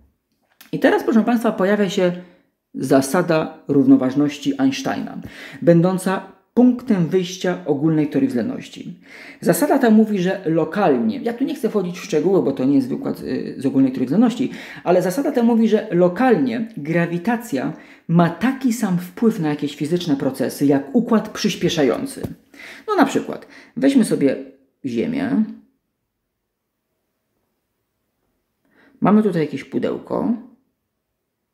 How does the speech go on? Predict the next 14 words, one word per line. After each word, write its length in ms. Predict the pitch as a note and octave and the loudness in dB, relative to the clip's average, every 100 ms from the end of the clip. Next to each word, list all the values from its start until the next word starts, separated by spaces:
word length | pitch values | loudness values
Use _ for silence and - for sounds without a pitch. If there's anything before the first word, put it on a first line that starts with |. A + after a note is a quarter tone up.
| _ _ _ | _ _ _
i 80 | F3 | -6
w 60 | |
tym 160 | - B3+ | 2 2
pudełku 400 | G#3 F3 E3+ D#3 | 4 2 2 2
znajduje 340 | C#3+ C3+ B2 | 2 2 0
się 140 | B2+ A2+ | -4 -8
ciało. 340 | - - - - _ _ _ _ _ - - | -10 -12 -14 -18 _ _ _ _ _ -20 -8
Oczywiście 460 | C#4+ E4+ F4 C#4 G#3 | -2 2 4 4 4
na 100 | F3+ | 2
to 100 | E3+ | -2
ciało 300 | - E3 D3+ | 0 2 4
działa 260 | C#3+ C3 | 4 2
siła 300 | B2+ - C3 | 0 -2 -2
grawitacyjna, 960 | A2+ - - - - - - - - G4+ | 0 -2 -4 -6 -8 -6 -6 -4 -4 -8